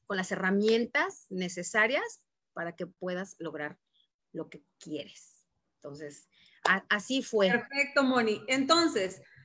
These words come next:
Speaker 2: agarrándonos de todo lo aprendido de historias pasadas, ahora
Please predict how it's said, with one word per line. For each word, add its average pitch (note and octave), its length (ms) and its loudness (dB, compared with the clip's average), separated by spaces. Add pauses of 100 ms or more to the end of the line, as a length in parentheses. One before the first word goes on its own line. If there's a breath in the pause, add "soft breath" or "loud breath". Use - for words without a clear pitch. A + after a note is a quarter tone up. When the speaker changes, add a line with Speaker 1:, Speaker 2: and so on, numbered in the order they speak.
Speaker 2:
agarrándonos E4+ 680 4
de C4 120 6
todo C#4+ 500 4
lo D#4 80 4
aprendido A#3 960 0 (360)
de F#3 540 -2 (320)
historias B3 520 0
pasadas, E3 540 -2 (960)
ahora G#3 760 4